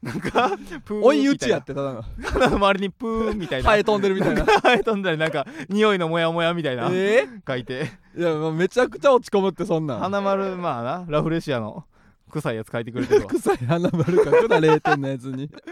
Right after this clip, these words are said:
Speaker 1: <laughs> まあ、
Speaker 2: かわいそうに。
Speaker 1: こっちはこっちで花丸やでという。
Speaker 2: めっちゃかわいそうやんけ。
Speaker 1: いい教育やな。
Speaker 2: うん。めっちゃいじめられるやん、そんなん。
Speaker 1: <laughs>
Speaker 2: 人に見られたら。
Speaker 1: まあ、
Speaker 2: お前、なんか、
Speaker 1: 綺麗や。
Speaker 2: 臭い花丸つけられてるやんけ。<laughs> うわーって言われるって。
Speaker 1: まあ、綺麗な花丸書くのは違うからな。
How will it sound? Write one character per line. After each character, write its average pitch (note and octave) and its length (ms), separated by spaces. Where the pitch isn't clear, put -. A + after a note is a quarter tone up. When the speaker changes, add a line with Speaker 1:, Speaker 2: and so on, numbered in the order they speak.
Speaker 1:
<laughs> F#4 300
ま D3+ 80
あ、 - 20
Speaker 2:
か D#3+ 60
わ E3+ 100
い F3 60
そ F#3+ 220
う - 20
に。 - 0
Speaker 1:
こ F3 60
っ - 20
ち - 20
は - 0
こ D#3+ 40
っ C#3 40
ち G#2 60
で F#3+ 80
花 F3 160
丸 F3+ 180
や D#3 140
で D3 100
と C#3 80
い A2+ 100
う。 - 40
Speaker 2:
め D3+ 80
っ D3+ 40
ち E3 120
ゃ F3+ 40
か G#3+ 100
わ E3+ 100
い D3+ 60
そ E3 140
う D#3+ 40
や D#3 60
ん - 20
け。 D3+ 60
Speaker 1:
い - 20
い C3 40
教 C#3 160
育 C3 200
や A2+ 100
な。 A#2+ 220
Speaker 2:
う C3+ 120
ん。 A2+ 240
め E3 120
っ F3 140
ち G3+ 140
ゃ - 20
い G#3+ 80
じ C4 80
め D#4+ 100
ら D#4+ 100
れ D#4+ 80
る D4 60
や G3 100
ん、 - 20
そ F#3 140
ん D#3+ 80
な C#3+ 140
ん。 - 20
Speaker 1:
<laughs> A4 240
Speaker 2:
人 F3 180
に D#3+ 80
見 D3+ 100
ら D3+ 80
れ D3 80
た C3+ 120
ら。 A2+ 180
Speaker 1:
ま - 80
あ、 - 80
Speaker 2:
お F#3+ 40
前、 G#3 100
な A3+ 60
ん A3 60
か、 B3+ 140
Speaker 1:
綺 - 0
麗 - 80
や。 - 60
Speaker 2:
臭 B4 340
い - 40
花 A3+ 240
丸 A3 200
つ - 100
け G3+ 100
ら G3 80
れ F3+ 80
て G3+ 100
る G3 120
や - 180
ん - 40
け。 D#3+ 220
<laughs> - 880
う D#3+ 140
わ B3+ 100
ー C4+ 380
っ - 20
て - 160
言 C#3+ 80
わ D3 80
れ C#3+ 80
る C#3 40
っ - 20
て。 - 20
Speaker 1:
ま C#3 40
あ、 - 40
綺 C4 160
麗 G3+ 140
な A#2+ 80
花 B2 180
丸 A#2+ 140
書 A2+ 100
く A#2+ 80
の G2+ 80
は F#2+ 120
違 B2 100
う A#2 80
か G2 120
ら F#2 60
な。 C3 120